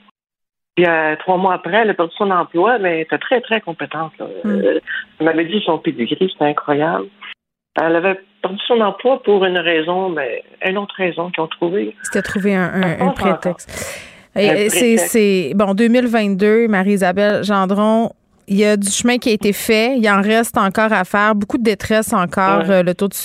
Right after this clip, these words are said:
Speaker 1: Oui.
Speaker 2: suicide aussi chez les personnes trans qui est plus élevé que dans le reste de la population.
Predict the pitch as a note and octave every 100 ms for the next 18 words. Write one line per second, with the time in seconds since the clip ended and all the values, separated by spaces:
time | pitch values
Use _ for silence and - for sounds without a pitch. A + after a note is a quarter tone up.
0 | - E3+ F3 F#3+ G#3 F#3+ F3 - G3+ F#3+
1 | F3 F3+ E3 - F#3+ F#3 - F#3+ F#3+ F#3+
2 | F#3 E3 G3 F#3+ F3 F3 F#3+ F#3 E3 E3+
3 | F3 E3+ E3+ F3 - F#3 E3+ E3 E3+